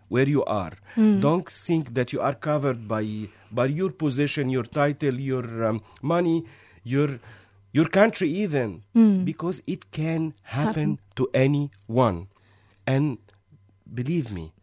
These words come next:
Speaker 1: the good you do now, you will get it in the future. I, I never thought that I will come to Australia,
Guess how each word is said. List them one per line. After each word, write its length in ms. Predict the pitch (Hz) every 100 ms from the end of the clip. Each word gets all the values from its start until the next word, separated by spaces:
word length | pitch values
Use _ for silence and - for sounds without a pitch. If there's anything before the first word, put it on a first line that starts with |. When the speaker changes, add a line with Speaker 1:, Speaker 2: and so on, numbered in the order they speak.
| _ _ _ _ -
Speaker 1:
the 140 | 113
good 240 | 110 160 143
you 120 | 135
do 220 | 120 165 165
now, 460 | 151 151 160 170 - _ _ _ _
you 80 | 117
will 120 | 120
get 280 | 107 120 120
it 100 | 110
in 140 | 117 101
the 100 | 101
future. 480 | 107 95 - 85 78 - _ _ _ _ _ - - - - - _ _ - - _ _ _ _ _
I, 220 | 135 156 -
I 140 | 135 143
never 480 | 156 165 147 113 104 _ _
thought 360 | - 151 139 120
that 200 | 110 107 -
I 120 | 120
will 160 | 139
come 260 | 139 135 143
to 140 | 143 110
Australia, 640 | - - 131 143 143